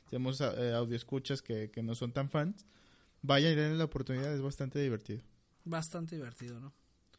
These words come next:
Speaker 1: Así es.
Speaker 2: Bueno, señores, tenemos también que, quiero que Edmar hable un poquito también de lo que se vivió dentro de la, de los comentarios que te llegaron.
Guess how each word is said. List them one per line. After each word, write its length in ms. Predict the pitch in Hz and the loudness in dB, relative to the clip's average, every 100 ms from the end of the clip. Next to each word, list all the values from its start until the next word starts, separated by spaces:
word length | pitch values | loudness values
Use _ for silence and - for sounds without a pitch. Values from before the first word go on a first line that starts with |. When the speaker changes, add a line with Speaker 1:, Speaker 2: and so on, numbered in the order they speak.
| - | -6
Speaker 1:
Así 220 | 139 - | -4 -4
es. 240 | - - - _ _ _ _ _ - | -8 -14 -18 _ _ _ _ _ -12
Speaker 2:
Bueno, 180 | 165 143 | -8 -6
señores, 280 | 156 156 160 | -4 -4 -4
tenemos 320 | 180 208 220 | -4 -4 -4
también 420 | 202 202 214 208 - | -2 0 -2 -4 -6
que, 400 | 202 190 175 165 | -2 0 0 0
quiero 240 | 233 254 | 0 0
que 240 | 269 220 185 | 0 0 0
Edmar 280 | 185 208 202 | -2 -4 -6
hable 220 | 175 185 196 | -2 0 0
un 40 | |
poquito 300 | 190 180 190 | -2 -6 -6
también 400 | 175 170 156 165 | -4 -4 -2 -2
de 320 | 170 175 165 139 | -2 0 -2 -2
lo 200 | 135 131 | -6 -8
que 100 | 139 | -8
se 160 | 143 | -6
vivió 580 | 131 127 123 135 139 156 160 - - | -4 -4 -4 -4 -4 -6 -8 -16 -18
dentro 460 | 139 135 135 156 151 | -12 -8 -8 -6 -6
de 120 | 143 | -4
la, 680 | 135 123 117 117 113 110 92 _ _ _ _ | -6 -6 -8 -10 -10 -14 -18 _ _ _ _
de 140 | 127 | -10
los 240 | 127 131 120 | -8 -6 -8
comentarios 600 | 123 127 123 147 165 160 | -6 -6 -4 -4 -4 -4
que 100 | - | -6
te 120 | 135 | -8
llegaron. 640 | 120 120 143 160 160 160 | -8 -6 -4 -2 -2 -4